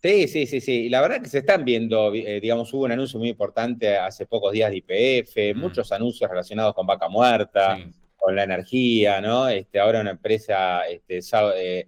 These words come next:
Speaker 2: Saudí.
Speaker 1: eh, petrolera sa-, eh, este, saudí anunció también, eh, inversiones, que está
Speaker 2: La,
Speaker 1: buscando personal.
Speaker 2: la más importante del mundo puso los ojos en Neuquén, ¿eh?
Speaker 1: Exactamente, exactamente. O sea, realmente el mundo de la energía está mirando
Speaker 2: Ujú.
Speaker 1: Neuquén, está mirando Vaca Muerta,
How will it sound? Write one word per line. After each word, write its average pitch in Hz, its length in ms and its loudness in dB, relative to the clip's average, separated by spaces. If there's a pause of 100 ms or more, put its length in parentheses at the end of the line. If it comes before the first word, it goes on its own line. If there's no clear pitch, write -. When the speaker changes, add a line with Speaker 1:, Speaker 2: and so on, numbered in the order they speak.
Speaker 2:
Saudí. 117 300 -6
Speaker 1:
eh, 90 320 -2
petrolera 113 500 2
sa-, 104 240 0
eh, 95 340 0
este, 95 200 -8
saudí 117 480 2
anunció 98 480 -2
también, 107 580 0 (240)
eh, 92 320 2
inversiones, 110 800 4
que 98 60 -8
está 101 140 -2
Speaker 2:
La, 101 80 2
Speaker 1:
buscando 107 260 -2
personal. 117 680 -2
Speaker 2:
la 123 140 -4
más 170 240 -6
importante 175 600 -6
del 175 360 -6
mundo 220 480 -8
puso 185 260 -8
los 151 160 -8
ojos 180 300 -6
en 123 100 -6
Neuquén, 101 380 -8
¿eh? 110 140 -10 (440)
Speaker 1:
Exactamente, 135 800 0
exactamente. 101 680 -2
O - 20 -16
sea, 95 340 2
realmente 123 720 2
el 95 60 -2
mundo 143 500 2
de 104 120 4
la 104 80 2
energía 104 420 0
está 131 260 2
mirando 117 360 0
Speaker 2:
Ujú. 92 80 -6
Speaker 1:
Neuquén, 127 360 0
está 104 240 -6
mirando 104 300 -4
Vaca 92 240 0
Muerta, 117 680 0